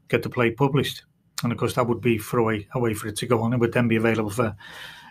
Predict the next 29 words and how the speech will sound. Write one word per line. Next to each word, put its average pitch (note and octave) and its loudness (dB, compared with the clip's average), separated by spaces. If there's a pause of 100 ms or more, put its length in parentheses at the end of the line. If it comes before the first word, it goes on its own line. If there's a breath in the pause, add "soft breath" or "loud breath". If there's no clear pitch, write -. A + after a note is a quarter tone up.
(100)
anyone A2+ 6
who A2+ 6
heard A#2+ 6
of A#2 4
it, A#2+ 6
who, A2 4
who A2+ 2
read A#2 4
it, A#2 4 (180)
to B2 0
take A#2 2
it A#2+ 6
up. C3 4 (960 loud breath)
Um, B2+ 4 (200)
and E3 8
we F3 10
tried G3+ 6
a F#3+ 2
few D#3+ 6
things C3+ 2
ourselves. C3 6
We D3 0
thought F#3 4
we, D#3 10
we, C#3 4
we D3 6
went E3+ 8
to, C3+ 6
um, C3 -2